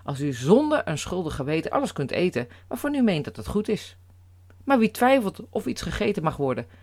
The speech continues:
moet het laten staan." Einde citaat. Oké, en dan volgt hier de conclusie. Je kan van Jezus houden, oprecht met hem wandelen en een vaccinatie nemen.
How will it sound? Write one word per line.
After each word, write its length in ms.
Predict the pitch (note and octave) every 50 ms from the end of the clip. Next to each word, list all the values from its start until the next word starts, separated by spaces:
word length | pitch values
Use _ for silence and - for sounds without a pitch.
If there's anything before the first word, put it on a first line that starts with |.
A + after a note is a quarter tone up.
| - - -
moet 160 | - D4 A#3
het 100 | G#3 -
laten 260 | C#3 B2 C3 - B2
staan." 360 | - - D3+ D#3 E3 E3+ C#3 - - - - - - - - - - - - - - - - - -
Einde 380 | - C3+ C3+ C3 B2+ B2+ B2 - - - -
citaat. 680 | - - - C3 - - D#3+ D3 C#3+ - - - - - - - - _ _ _ - - - - - - - - - - - - - - - - - -
Oké, 180 | - - - D#3+
en 300 | D3 C#3+ D3 - D3 D#3
dan 280 | D#3 D3+ D3+ D3 C#3+ C#3+
volgt 400 | - - - D#3 C#3+ A#2 A2+ -
hier 460 | A#2+ B2+ C#3+ C#3+ C#3 C#3+ C#3+ C3 - -
de 300 | C#3 C3 C3 C#3+ C#3+ - - - -
conclusie. 680 | - - D3+ - - - B3 C4+ A#3 - G#3 D#3+ B2 - - - - - - - - - - - - - - - - - - -
Je 140 | - F3+ F#3
kan 320 | - - G#3+ G#3+ G#3+ A3 G#3+
van 240 | - - - G3 F#3
Jezus 340 | E3+ E3 D#3+ D3+ D3 D3+ B2
houden, 420 | C#3 C3+ C3+ B2+ A#2 B2+ C3 B2 - - - - -
oprecht 640 | - C#3+ B2+ D3+ B2+ - D#3+ F#3+ G#3 E3 - - -
met 140 | D#3 D#3+ -
hem 140 | E3+ D#3+
wandelen 440 | C#3 C#3+ C#3 B2+ B2 G#2+ A#2 C3 B2+ - - - - - -
en 100 | - C#3
een 60 | C#3
vaccinatie 600 | - - - - - D3 D3 D#3 D3 C#3 - C#3+
nemen. 340 | B2+ B2 A#2+ A#2+ A#2 - A2+